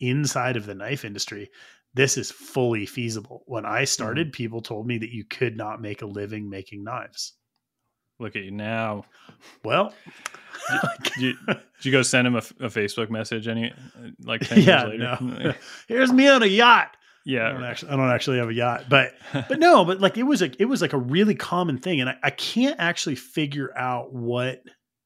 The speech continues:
Speaker 1: like, what the driver was for people to tell, like, a teenager that. So the t-,
Speaker 2: Mm.
Speaker 1: like, the, the jokes were always like, you know, "If you wanna make a million dollars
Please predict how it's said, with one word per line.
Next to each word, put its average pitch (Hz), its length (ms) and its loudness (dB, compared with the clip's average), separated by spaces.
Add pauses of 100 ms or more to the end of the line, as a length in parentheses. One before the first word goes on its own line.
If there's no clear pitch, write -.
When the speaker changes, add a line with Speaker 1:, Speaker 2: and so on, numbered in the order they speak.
(140)
Speaker 1:
like, 151 160 -4
what 131 300 0
the 123 80 -4
driver 113 560 -6
was 107 380 -10
for 110 160 -12
people 131 460 -10
to 123 100 -8
tell, 131 560 -8 (500)
like, 120 120 -4
a 113 60 -6
teenager 143 600 -4
that. 214 260 -2 (540)
So 160 140 4
the 147 100 2
t-, 104 120 -4
Speaker 2:
Mm. 156 60 -4
Speaker 1:
like, 135 160 2
the, 113 260 -6
the 123 80 -4
jokes 165 360 0
were 139 80 -2
always 127 220 -2
like, 104 220 -12 (580)
you 139 100 2
know, 120 80 2
"If 107 140 -6
you 123 80 -2
wanna 147 220 0
make 135 180 4
a 131 60 -2
million 123 300 0
dollars 120 560 -4